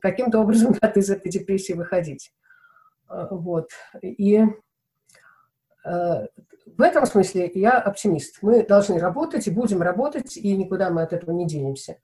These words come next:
Что касается перспектив развития нашего государства и системы управления, я не оптимист. Вот, так сказать, от ума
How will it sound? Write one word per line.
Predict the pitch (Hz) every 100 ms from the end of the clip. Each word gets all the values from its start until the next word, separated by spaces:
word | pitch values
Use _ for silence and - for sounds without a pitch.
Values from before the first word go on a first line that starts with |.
| _ _ _
Что | - -
касается | 226 220 233 196 180 190 175 -
перспектив | 202 - 220 - 220 202
развития | 190 196 196 160 170 151 - _ _ _
нашего | 170 165 - 160
государства | 170 170 180 240 269 269
и |
системы | 254 - 233 220
управления, | 208 202 196 196 196 196
я | 190 226 220
не | 165 151
оптимист. | 139 - 143 143 143 - _ _ _ _ _ _ _ _
Вот, | 151 -
так | 170 156
сказать, | - 165 165
от | 180 220
ума | 208 262 302